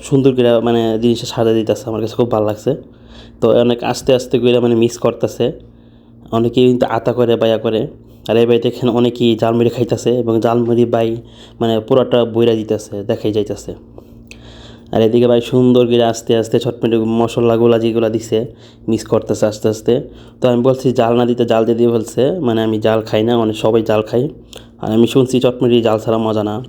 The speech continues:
কিন্তু আমি জাল খুব বেশি একটা পছন্দ করি না, সত্য কথা যেটা। তো যাই হোক, জাল দিছে, তারপরে খাই, আমার কাছে খুব ভালো লাগছে।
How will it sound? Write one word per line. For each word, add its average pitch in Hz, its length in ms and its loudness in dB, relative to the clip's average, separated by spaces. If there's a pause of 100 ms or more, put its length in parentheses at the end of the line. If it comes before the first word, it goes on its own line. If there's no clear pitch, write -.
(120)
কিন্তু 120 260 0 (180)
আমি 123 220 2
জাল 113 220 2
খুব 120 160 -2 (100)
বেশি 123 160 0
একটা 110 180 -2
পছন্দ 107 380 -2
করি 107 180 2
না, 107 140 -4 (460)
সত্য 113 300 -2
কথা 107 200 0
যেটা। 104 360 -2
তো 110 120 0
যাই 110 180 0
হোক, 120 140 2 (520)
জাল 113 200 -2
দিছে, 123 180 0
তারপরে 120 340 0
খাই, 120 200 -2
আমার 113 200 -2
কাছে 107 120 -14
খুব 107 180 -12
ভালো 101 160 -2
লাগছে। 104 300 -4